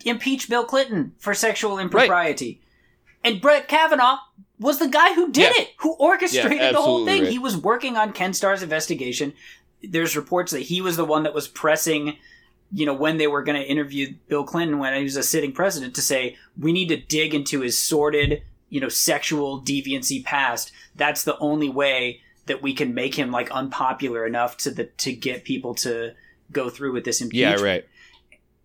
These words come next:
Speaker 1: Uh, and now he's like, "We should never do that
Speaker 2: Yeah.
Speaker 1: again." Like, that
Speaker 2: Yeah,
Speaker 1: is just
Speaker 2: totally.
Speaker 1: unconscionable.
Speaker 2: And, and back to,
Speaker 1: Uh,
Speaker 2: and back to Lindsey fucking Graham again. And he was like, "This, this never happens to Democrats." It's like, okay, yeah, Bill Clinton,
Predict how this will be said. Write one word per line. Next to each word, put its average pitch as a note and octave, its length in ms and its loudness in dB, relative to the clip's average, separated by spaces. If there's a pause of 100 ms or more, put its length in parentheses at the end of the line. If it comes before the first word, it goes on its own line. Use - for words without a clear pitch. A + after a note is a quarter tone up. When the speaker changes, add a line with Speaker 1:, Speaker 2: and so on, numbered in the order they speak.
Speaker 1:
Uh, G3 300 4
and F3 160 2
now F#3+ 240 6
he's E3 180 -4
like, C#3+ 280 0
"We D#3+ 100 -2
should D3+ 180 0
never B2 220 0
do A2 160 -4
that G#2 160 -2
Speaker 2:
Yeah. G3 80 6
Speaker 1:
again." - 160 -4
Like, A#2+ 260 -6
that C#3 160 0
Speaker 2:
Yeah, D3 120 6
Speaker 1:
is - 120 -2
just A#2+ 180 4
Speaker 2:
totally. B2 160 -2
Speaker 1:
unconscionable. B2 540 -2
Speaker 2:
And, F3+ 100 0
and D#3+ 80 -6
back F3 220 2
to, F#3+ 100 0
Speaker 1:
Uh, D3 280 4
Speaker 2:
and B2+ 80 -2
back D3+ 240 -2
to D3 80 0
Lindsey C3 340 -2
fucking B2 380 -4
Graham D3+ 280 -4
again. F#2+ 460 -6 (320)
And C#3 100 -2
he C#3+ 60 0
was C3+ 100 -2
like, D3 220 2 (240)
"This, D#3+ 240 2
this A2+ 360 -2
never B2 320 2
happens G#2 420 -2
to G2 100 -6
Democrats." E2+ 800 -6 (100)
It's G#2+ 100 -6
like, A#2 120 0
okay, A#2+ 240 0
yeah, A#2 220 2
Bill C#3+ 240 2
Clinton, G#2+ 460 -4